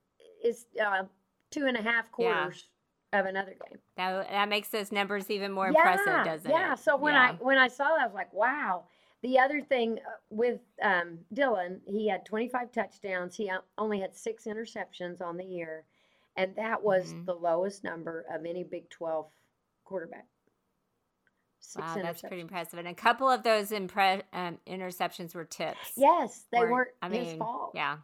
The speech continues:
Speaker 1: Um,
Speaker 2: Yeah.
Speaker 1: and then he finished number one in the Big Twelve with, um, eight point six yards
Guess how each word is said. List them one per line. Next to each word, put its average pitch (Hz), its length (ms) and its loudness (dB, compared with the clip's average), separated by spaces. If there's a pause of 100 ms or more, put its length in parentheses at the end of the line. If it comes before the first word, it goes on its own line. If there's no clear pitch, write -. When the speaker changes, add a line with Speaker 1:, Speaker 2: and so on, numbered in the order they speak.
(460)
Speaker 1:
Um, 208 280 6
Speaker 2:
Yeah. 156 200 -2 (200)
Speaker 1:
and 220 200 4
then 220 320 2 (120)
he 214 140 -6
finished 247 460 -2
number 226 300 -2
one 208 460 2
in 208 220 -2
the 202 60 -2
Big 196 240 -4
Twelve 196 440 -2
with, 175 260 -2 (420)
um, 160 280 -6 (140)
eight 214 240 -2
point 202 220 -6
six - 300 -12
yards 175 460 -4